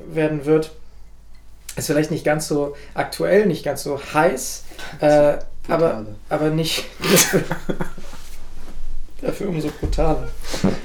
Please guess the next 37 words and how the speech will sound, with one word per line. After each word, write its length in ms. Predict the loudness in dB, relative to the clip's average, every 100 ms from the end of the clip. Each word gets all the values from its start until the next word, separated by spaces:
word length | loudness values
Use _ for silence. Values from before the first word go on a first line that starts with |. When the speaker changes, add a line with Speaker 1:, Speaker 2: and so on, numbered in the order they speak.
| -4 0 0 0 -8 -8 -8 -4
Speaker 1:
Wie 120 | -4
kann 260 | 0 2 2 -2
man 120 | -2 0
das, 300 | 0 -2 -8 -10 -10 -10 -2 4 4 6
ähm, 440 | 4 2 -4 -4 -4 -6 -6 -14 -14 -14 -12 -12 -12 -12 -6
äh, 320 | 2 4 4 2 -10 -14 -12 -12 -10
äh, 320 | -4 -4 -4 2
ja, 220 | 2 2
wie, 340 | -6 -6 -6 -4
wie, 160 | -6
wie, 160 | -6 -6
wie 140 | -6 0
könnte 280 | 2 2 0
man, 280 | 0 -2 -4
wie 80 |
könnte 220 | -2 -2 0
man 120 | -4
das 100 | -2
besser 300 | -2 0 -2
sagen? 320 | -2 -6 -6 -12 -14 -16 -16 -16 0
Wie 60 | 4
mein 120 | 4
Vorredner 340 | 4 4 4
be-, 240 | 6 6 4 2
bereits 260 | 2 0 2
gesagt 360 | 0 2 2 0
hat, 220 | -2 -6
wir, 420 | -2 4 4 4 4
ähm, 540 | 6 6 4 -2 -8 -12 -4
<clears throat> 320 | -4 2 4
begeben 360 | 4 2 2 4
uns 180 | 2 0
in 160 | -2
die 160 | -2 4
Welt 400 | 4 4 0 -8
der 140 | -4
Architektur. 880 | -2 -4 -4 -4 -4 0 4 4 2